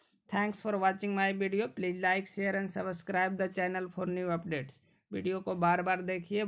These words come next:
बोर्ड एग्जाम में इससे कुछ एक्स्ट्रा नहीं आने वाला है, ठीक है। जो बता दिया जाएगा इसमें हम लोग बहुत सारे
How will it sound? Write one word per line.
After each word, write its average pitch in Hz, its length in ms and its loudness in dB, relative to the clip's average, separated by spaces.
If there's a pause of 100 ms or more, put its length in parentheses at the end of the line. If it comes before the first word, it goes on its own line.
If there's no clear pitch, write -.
बोर्ड 185 260 0
एग्जाम 180 380 0
में 190 180 -4
इससे 180 320 -6
कुछ 190 280 -8 (680)
एक्स्ट्रा 196 400 -2
नहीं 196 220 0
आने 190 200 2
वाला 180 260 2
है, 131 200 0
ठीक 170 240 -2
है। 214 180 4
जो 156 160 -2
बता 170 360 2
दिया 180 260 0
जाएगा 185 320 0
इसमें 175 300 -2
हम 175 120 2
लोग 175 160 -2
बहुत 175 300 -2
सारे 180 320 0